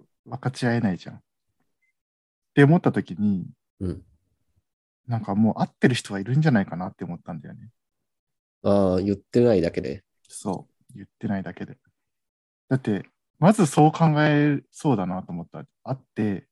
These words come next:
Speaker 1: でもこれをnasaに言ったら、なんか、大ごとになってこ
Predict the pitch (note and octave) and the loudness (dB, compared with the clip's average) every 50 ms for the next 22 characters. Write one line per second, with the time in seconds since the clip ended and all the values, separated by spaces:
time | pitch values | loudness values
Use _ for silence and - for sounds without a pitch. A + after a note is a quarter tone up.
0 | _ - A2 G2+ G#2 A2 A#2 A#2+ - C#3 C3+ - D#3 C3 A2 F#2+ F#2 - _ _ | _ -6 -6 -6 -4 -2 -2 0 2 2 2 2 2 2 2 0 -2 -6 _ _
1 | F#2+ F#2 F#2+ F#2 G2 - _ _ _ _ _ _ _ _ _ _ _ _ _ _ | -14 -14 -14 -14 -16 -18 _ _ _ _ _ _ _ _ _ _ _ _ _ _
2 | _ - - F2+ - - - - _ _ _ _ _ _ _ _ _ _ A2 A2+ | _ -14 -14 -14 -14 -18 -20 -20 _ _ _ _ _ _ _ _ _ _ -2 2
3 | B2 B2+ C3 C#3+ C#3 C#3 D3 C#3+ C3+ C3+ B2+ C3 - - - - _ - - - | 2 4 4 4 6 6 6 6 6 4 2 0 -4 -14 -18 -18 _ -18 -20 -20
4 | - | -20